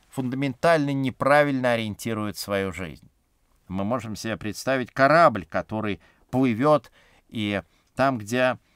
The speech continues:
как в каком-то романе, злодей подложил топор под компас, железный топор,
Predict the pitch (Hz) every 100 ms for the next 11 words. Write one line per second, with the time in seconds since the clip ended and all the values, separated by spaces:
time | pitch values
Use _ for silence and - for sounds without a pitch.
0 | _ _ - 95 123 - - 131 165 143
1 | 135 127 123 147 160 139 117 123 123 104
2 | 151 147 - 110 107 113 - 135 143 113
3 | 139 127 165 165 113 - 98 - 180 196
4 | - 98 95 135 120 - 101 110 110 196
5 | 175